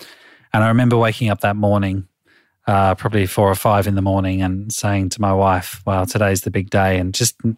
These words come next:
kind of knowing this sick feeling in my stomach that it maybe wasn't gonna go to plan. And her giving me a hug and me leaving the house and going to the office.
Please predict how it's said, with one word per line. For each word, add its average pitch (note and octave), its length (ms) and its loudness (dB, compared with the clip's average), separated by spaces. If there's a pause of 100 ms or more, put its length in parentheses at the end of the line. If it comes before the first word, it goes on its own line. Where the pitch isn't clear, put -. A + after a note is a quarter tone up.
(100)
kind A#2+ 180 -2
of G2 120 -2
knowing A2 500 2 (360)
this A2 120 0
sick - 240 0
feeling A#2 280 2
in A2 60 4
my G#2+ 120 2
stomach B2+ 360 -2
that A#2+ 100 -2
it G#2+ 80 0
maybe G2+ 260 0
wasn't G2+ 280 0
gonna G#2 140 0
go G2 160 2
to F#2+ 60 0
plan. F#2 380 -2 (560)
And G2+ 160 2
her G#2+ 160 4
giving G#2 280 0
me G2 120 2
a F#2+ 60 2
hug G2+ 300 0
and G2 80 -2
me G2 120 0
leaving F#2+ 460 0
the F#2+ 80 -2
house F#2+ 400 0
and G#2 80 -4
going G2 220 2
to - 100 -6
the G2 100 0
office. - 460 -2